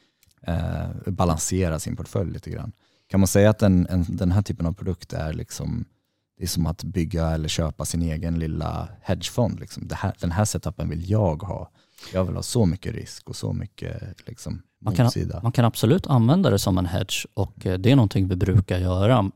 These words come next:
Speaker 2: eh, för vi säger att vi börjar närma oss en, eh, en botten på marknaden
Speaker 1: Mm.
Speaker 2: eller vi börjar närma oss en topp.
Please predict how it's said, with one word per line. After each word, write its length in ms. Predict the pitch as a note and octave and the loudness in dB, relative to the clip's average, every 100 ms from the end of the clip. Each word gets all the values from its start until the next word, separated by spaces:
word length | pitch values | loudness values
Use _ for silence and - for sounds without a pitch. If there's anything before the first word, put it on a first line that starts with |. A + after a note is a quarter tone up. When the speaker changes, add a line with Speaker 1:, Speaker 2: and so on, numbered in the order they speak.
| - | -4
Speaker 2:
eh, 540 | G#2+ G2+ G2+ - - A#2 | -2 -2 -4 -6 -8 -10
för 600 | - F#2+ F#2 F#2 F#2+ G#2 | -2 0 0 -2 -4 -6
vi 120 | - G2+ | -8 -8
säger 240 | - F#2 | -4 -4
att 160 | F#2 - | -4 -4
vi 60 | |
börjar 240 | F#2+ F#2+ F#2 | -2 -2 -2
närma 440 | F2+ F2+ G2 A#2 | -2 -2 -2 -2
oss 240 | A2+ - | -4 -6
en, 320 | G#2+ F#2+ F#2+ F#2+ | -4 -4 -4 -4
eh, 160 | G2 G2+ | -6 -6
en 120 | - G2 | -2 -2
botten 420 | G2 - - F#2+ | -2 -6 -8 -6
på 100 | - | -4
marknaden 840 | F#2+ F#2 F#2 - F#2+ F#2+ F#2+ G2+ G#2 - _ | -4 -4 -6 -6 -4 -2 -2 -4 -8 -14 _
Speaker 1:
Mm. 180 | F2 E2 | -4 -2
Speaker 2:
eller 120 | G2 | -2
vi 100 | F#2 | -2
börjar 220 | F#2 F2+ | -2 -2
närma 320 | F#2 F#2 F#2 | 0 0 0
oss 320 | G#2+ G#2 - - | -2 -4 -10 -4
en 140 | G2+ | -4
topp. 520 | G2 - F#2 - _ | -2 -4 -6 -8 _